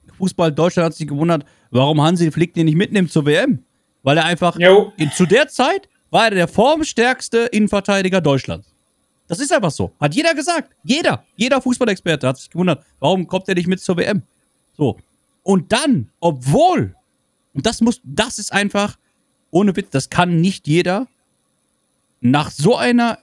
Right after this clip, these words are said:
Speaker 1: herben Enttäuschung, ja, nach einer ganz langen Pause im Winter, so stark weiter zu performen, obwohl du beim B V B nicht mal gesetzt bist,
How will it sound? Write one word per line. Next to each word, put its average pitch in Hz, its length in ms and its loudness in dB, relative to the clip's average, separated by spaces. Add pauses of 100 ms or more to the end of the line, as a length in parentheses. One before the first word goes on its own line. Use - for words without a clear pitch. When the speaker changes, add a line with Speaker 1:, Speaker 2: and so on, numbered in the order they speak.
Speaker 1:
herben 175 580 -2
Enttäuschung, 190 760 -2 (840)
ja, 170 300 0 (220)
nach 139 140 0
einer 160 200 2
ganz 202 320 0
langen 196 240 0
Pause 185 560 -2 (160)
im 139 140 -2
Winter, 147 420 -2 (920)
so 214 400 0
stark - 580 -4 (840)
weiter 226 400 0
zu 208 140 -2
performen, 170 500 -2 (200)
obwohl 190 440 0
du 277 100 0
beim 185 260 0
B 240 180 -2
V 202 200 -2
B 240 300 -4 (220)
nicht 196 260 -2
mal 196 140 2
gesetzt 156 520 -2
bist, 233 420 -6